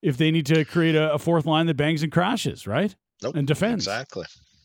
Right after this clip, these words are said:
Speaker 2: So, uh, again, would you? Sure. Take a second, uh, guy to play second line center that's really good and cheap. Okay. <laughs> Who wouldn't? But
Speaker 1: Yeah, just
Speaker 2: I
Speaker 1: hard to
Speaker 2: think
Speaker 1: find
Speaker 2: you
Speaker 1: those
Speaker 2: ha-,
Speaker 1: things. Yeah.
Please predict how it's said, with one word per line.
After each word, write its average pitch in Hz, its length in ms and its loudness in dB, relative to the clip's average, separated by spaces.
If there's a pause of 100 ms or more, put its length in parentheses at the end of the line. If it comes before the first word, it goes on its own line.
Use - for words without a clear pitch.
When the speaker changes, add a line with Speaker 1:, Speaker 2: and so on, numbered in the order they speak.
(200)
Speaker 2:
So, 101 340 -2
uh, 92 340 -10
again, 131 300 -2 (220)
would 95 200 -4
you? 85 160 -6 (640)
Sure. 202 280 -2 (800)
Take 117 220 -4
a 113 40 -4
second, 110 560 -2 (360)
uh, 80 140 -10 (280)
guy 117 120 4
to 101 80 -6
play 113 180 -4
second 117 380 -4
line 110 240 -8
center 147 380 -6 (180)
that's - 280 -10
really 110 300 -6
good 135 300 -4
and 107 100 -12
cheap. - 360 -4 (360)
Okay. 285 460 0 (480)
<laughs> - 500 -16
Who 185 120 -8
wouldn't? 175 480 -2
But - 100 0
Speaker 1:
Yeah, 135 260 -2
just - 200 -6
Speaker 2:
I - 20 4
Speaker 1:
hard 135 100 2
to - 40 -2
Speaker 2:
think 147 120 2
Speaker 1:
find 143 120 2
Speaker 2:
you 131 40 -2
Speaker 1:
those 120 80 -4
Speaker 2:
ha-, 101 60 2
Speaker 1:
things. 110 360 -4
Yeah. 123 200 -4